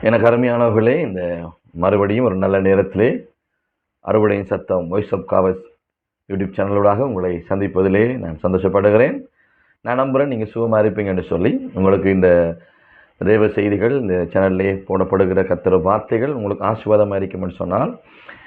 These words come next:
நீங்க அதை கமெண்ட் பண்ணுங்கள். அதே நேரம் மற்றவர்களுக்கு தெரியப்படுத்துங்க, ஷேர் பண்ணுங்க.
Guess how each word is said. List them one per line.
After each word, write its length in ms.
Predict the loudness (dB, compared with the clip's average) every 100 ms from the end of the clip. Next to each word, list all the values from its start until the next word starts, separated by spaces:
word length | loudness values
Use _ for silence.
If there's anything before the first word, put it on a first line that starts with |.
| -4
நீங்க 220 | 0 2
அதை 180 | 4 4
கமெண்ட் 360 | 2 0 0 -2
பண்ணுங்கள். 500 | -2 0 2 0 -2
அதே 180 | 0 2
நேரம் 500 | 4 2 2 -4 -10 -6
மற்றவர்களுக்கு 680 | -4 0 2 2 2 -2 -2
தெரியப்படுத்துங்க, 560 | -2 0 -2 -2 -4 0
ஷேர் 220 | 0 2
பண்ணுங்க. 420 | 0 -4 -6 -8